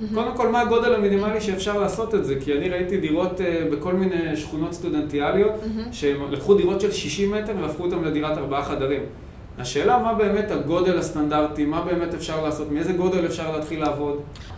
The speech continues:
Speaker 1: מצוין שאתה שואל את זה, רוני, זה מעולה. אני באמת מת-, מסתובבת עם השאלה הזאת כל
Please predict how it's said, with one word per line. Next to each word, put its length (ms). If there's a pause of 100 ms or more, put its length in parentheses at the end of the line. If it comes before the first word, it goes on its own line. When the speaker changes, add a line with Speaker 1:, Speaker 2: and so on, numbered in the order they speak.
(140)
Speaker 1:
מצוין 480
שאתה 200
שואל 340
את 60
זה, 100
רוני, 340
זה 120
מעולה. 460 (420)
אני 180
באמת 280
מת-, 220
מסתובבת 460
עם 100
השאלה 480
הזאת 240
כל 120